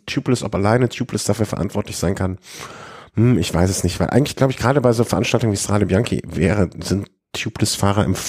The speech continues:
würde ich behaupten jetzt einfach mal, im Grunde genommen ein bisschen im Vorteil. Und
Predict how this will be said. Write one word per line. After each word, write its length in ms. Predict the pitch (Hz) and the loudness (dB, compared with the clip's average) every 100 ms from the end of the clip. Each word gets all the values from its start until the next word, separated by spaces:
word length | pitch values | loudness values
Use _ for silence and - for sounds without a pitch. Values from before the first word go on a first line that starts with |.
| - | -2
würde 160 | 92 98 | 0 2
ich 100 | - | 2
behaupten 320 | 98 104 - | 0 -2 0
jetzt 140 | 98 - | 0 0
einfach 220 | - 92 | -2 -2
mal, 180 | 87 - - - - - - _ _ - - | -4 -6 -16 -20 -20 -20 -20 _ _ -12 -4
im 120 | 98 | 0
Grunde 220 | 92 120 | 2 4
genommen 200 | 117 107 | 4 2
ein 40 | |
bisschen 200 | 95 - | 2 2
im 80 | 98 | 2
Vorteil. 400 | - 98 - 80 78 - - - _ _ _ _ _ _ _ _ - - | 0 -2 -2 -6 -8 -14 -20 -20 _ _ _ _ _ _ _ _ -20 -12
Und 220 | - 87 | -6 -6